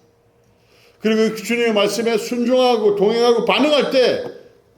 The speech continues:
우리가 하나님의 능력을 경험할 수 있다는 것입니다. 내가 말씀을 보지 않고, 말씀을 읽지 않고,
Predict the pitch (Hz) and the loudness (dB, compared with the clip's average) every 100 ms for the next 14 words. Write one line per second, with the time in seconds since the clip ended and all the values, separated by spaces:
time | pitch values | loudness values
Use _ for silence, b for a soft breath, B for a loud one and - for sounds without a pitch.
0 | _ _ _ - 240 190 226 226 208 196 | _ _ _ -14 -10 -8 -8 -6 -4 -4
1 | 180 180 160 156 113 - - - _ _ | -4 -6 -6 -6 -8 -14 -20 -20 _ _
2 | _ - - 156 156 143 127 117 127 - | _ -20 -12 -12 -12 -16 -18 -20 -20 -20
3 | - - _ _ - - _ _ _ _ | -20 -20 _ _ -20 -20 _ _ _ _
4 | _ _ _ - 143 135 135 165 165 170 | _ _ _ -12 -10 -8 -8 -8 -10 -12
5 | 175 156 - - 120 139 - 196 185 175 | -12 -12 -16 -20 -14 -12 -10 -8 -8 -8
6 | B B B 208 190 190 180 180 | B B B -8 -8 -8 -10 -12